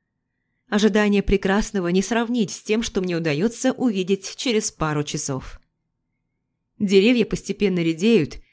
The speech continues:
и становятся ниже. Воздух более влажный, и если облизать губы, то можно понять, что они стали солёными от морской воды. Лес заканчивается полностью, и я останавливаюсь как вкопанная.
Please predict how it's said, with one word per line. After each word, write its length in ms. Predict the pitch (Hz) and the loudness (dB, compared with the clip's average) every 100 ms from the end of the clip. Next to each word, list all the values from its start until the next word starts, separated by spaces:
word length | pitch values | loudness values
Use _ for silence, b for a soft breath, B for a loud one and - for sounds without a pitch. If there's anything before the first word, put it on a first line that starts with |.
| _ | _
и 100 | 254 | -4
становятся 580 | - 220 185 170 175 196 | 0 -2 -2 -4 -2 -2
ниже. 460 | 190 147 127 127 - _ _ _ _ _ _ | -2 -4 -6 -10 -14 _ _ _ _ _ _
Воздух 500 | 185 180 269 202 170 | -2 2 2 2 -2
более 340 | 160 240 254 262 | 2 2 4 2
влажный, 520 | 233 190 139 135 131 - _ | 0 -2 -2 -4 -8 -12 _
и 100 | - | -4
если 300 | 202 202 - | 2 2 4
облизать 500 | 196 180 190 170 156 | 0 4 2 2 -2
губы, 380 | 156 202 180 127 B B | -2 0 0 -2 B B
то 100 | - | 0
можно 300 | 247 240 202 | 2 4 4
понять, 420 | 196 196 208 247 - | 2 2 4 2 0
что 180 | - | -4
они 160 | 185 208 | 0 0
стали 360 | 214 - 214 214 | 0 0 2 2
солёными 600 | - 175 156 208 185 156 | 2 0 2 0 2 0
от 80 | |
морской 440 | 156 175 - 180 156 | 0 -2 -2 -4 -4
воды. 380 | 175 165 127 - _ _ _ _ _ _ _ _ _ _ _ _ | -4 -2 -4 -6 _ _ _ _ _ _ _ _ _ _ _ _
Лес 360 | 185 165 196 | 0 0 0
заканчивается 760 | 180 165 160 185 170 160 160 160 | -2 -4 0 -2 0 -2 -2 -4
полностью, 640 | - 165 196 151 - 131 131 B B | 0 0 2 -2 -4 -8 -8 B B
и 100 | - | -4
я 220 | 160 175 | 0 2
останавливаюсь 720 | 220 - 202 175 170 175 175 - | 0 0 -2 -2 -2 -2 -2 -2
как 200 | 175 - | -4 -6
вкопанная. 640 | - 190 151 147 135 123 | -6 -4 -2 -4 -4 -8